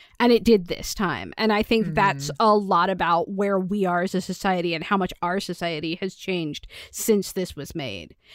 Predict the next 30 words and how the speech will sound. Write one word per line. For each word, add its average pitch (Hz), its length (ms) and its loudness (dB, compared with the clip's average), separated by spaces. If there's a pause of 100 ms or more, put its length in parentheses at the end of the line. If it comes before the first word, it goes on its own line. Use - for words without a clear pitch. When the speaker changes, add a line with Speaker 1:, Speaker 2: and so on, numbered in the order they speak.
(180)
Speaker 1:
And 285 160 2
actually, 440 500 2
if 285 200 2
anything, 302 420 2
that's 277 160 -2
kind 587 220 -4
of 302 40 2
an 247 80 2
argument 262 560 0
to 254 240 2
revisit 208 640 -4 (120)
this. - 800 -12
Speaker 2:
I 285 160 -2
love 311 480 0
the 370 120 2
part 330 300 4
where 302 140 4
John 254 420 4
is, 254 140 0
like, 226 260 0
giving 226 560 4
Higgins 214 480 0
the 190 80 0
advice 160 540 0
to, 208 140 -2
like, 170 300 0 (140)
buy 170 340 2
food 240 180 0
in 269 160 2
bulk 269 380 2